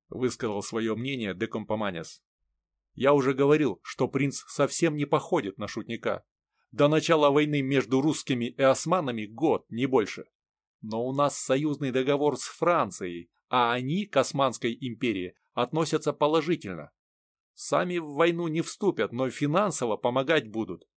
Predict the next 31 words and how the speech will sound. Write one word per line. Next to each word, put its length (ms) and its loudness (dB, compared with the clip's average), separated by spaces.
"Нам 340 -2
бы 80 0
лучше 340 -2
не 160 -2
ввязываться 680 2
в 100 -6
эту 180 -2
свару", 540 0
ответил 440 -4
граф 360 -4
Аманда. 520 -6
"Хотел 420 -2
бы 80 0
я 100 4
послушать 600 -2
этого 300 -2
русского 360 -4
принца. 480 -10
Узнайте 580 2
всё 360 4
о 100 2
нём. 240 -12
Через 340 -2
две 160 -2
недели 360 0
я 140 2
готов 340 0
принять 400 0
его 320 0
на 180 -2
аудиенции", 1000 -2